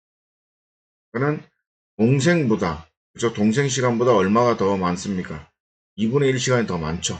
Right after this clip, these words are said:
당연히. 이해됩니까? 이 분의 일을 먼저 출발했으니까, 시간이 이 분의 삼십, 삼십 분 먼저 출발했으니까 이 분의 일 시간을 먼저 간 거고,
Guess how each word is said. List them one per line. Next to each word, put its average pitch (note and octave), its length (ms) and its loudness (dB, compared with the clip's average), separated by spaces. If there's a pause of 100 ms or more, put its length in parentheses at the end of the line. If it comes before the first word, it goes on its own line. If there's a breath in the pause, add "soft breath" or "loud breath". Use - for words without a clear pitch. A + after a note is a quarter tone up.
(120)
당연히. D2 320 -12 (1120)
이해됩니까? C#3+ 720 2 (880)
이 F3 160 0
분의 G3+ 240 6
일을 F#3+ 140 6
먼저 C#3+ 320 4
출발했으니까, G#2 1040 2
시간이 D#3 680 2
이 A2+ 120 -2
분의 B2+ 240 0
삼십, D3+ 340 -4 (400)
삼십 E3 320 -6
분 C#3+ 120 -2
먼저 A2+ 180 2
출발했으니까 A#2 800 0
이 G#2 280 -2
분의 C3 200 0
일 B2 100 0
시간을 B2+ 440 0
먼저 G2 340 2
간 F#2 160 -2
거고, D#2+ 440 -8